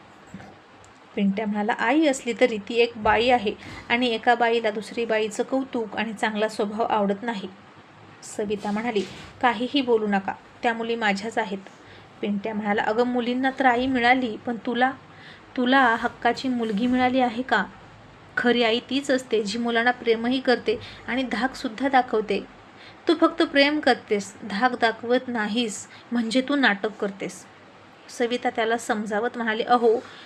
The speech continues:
त्या माझ्याच मुली आहेत, असं काय करता? आता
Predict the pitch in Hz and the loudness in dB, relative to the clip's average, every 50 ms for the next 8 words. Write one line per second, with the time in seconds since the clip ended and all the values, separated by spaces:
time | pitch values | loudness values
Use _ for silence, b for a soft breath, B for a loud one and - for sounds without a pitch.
0 | B B - 277 262 247 233 208 196 196 202 262 269 - 269 233 226 220 220 208 | B B -4 -2 -2 0 2 0 0 0 0 -4 -4 -2 -2 -2 0 0 0 0
1 | 208 202 190 - - B B B B 285 269 - 320 311 269 247 247 240 - 214 | 0 -4 -6 -8 -12 B B B B -6 0 0 2 4 6 4 4 4 2 0
2 | 202 196 - 208 190 190 - - - - B B B B B B B B - - | -2 -2 -4 -6 -8 -8 -8 -12 -16 -20 B B B B B B B B -20 -20
3 | - - - - - - 214 202 - 233 214 196 | -20 -20 -20 -16 -6 -4 -4 -2 0 -2 -2 -2